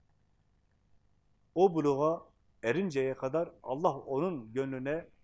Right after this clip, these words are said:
Rabbi olarak vahyetmeye devam eder. O aklını kullanırken Allah ona talim ettirir. Hakkı, hakikati ona öğretir. Onu öyle bırakmaz. Onları, kulunu onun el-, onların eline bırakmaz.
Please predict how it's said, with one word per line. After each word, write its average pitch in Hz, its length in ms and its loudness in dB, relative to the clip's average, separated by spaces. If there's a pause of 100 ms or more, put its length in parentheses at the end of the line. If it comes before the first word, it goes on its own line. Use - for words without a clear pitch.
Rabbi 139 320 0
olarak 139 500 -2
vahyetmeye 139 760 -2
devam 135 320 2
eder. 78 300 -12 (2250)
O 175 240 4
aklını 139 380 0
kullanırken 160 760 -2 (360)
Allah 147 320 2
ona 151 280 -2
talim 143 420 2
ettirir. 90 440 -12 (480)
Hakkı, 143 340 0
hakikati 147 560 -2
ona 165 240 2
öğretir. 139 520 0 (260)
Onu 123 180 -2
öyle 135 260 0
bırakmaz. 127 500 -2 (500)
Onları, 127 580 0
kulunu 131 400 -4
onun 127 260 -4
el-, 131 240 -4
onların 131 320 -2
eline 143 280 -4
bırakmaz. 117 480 -4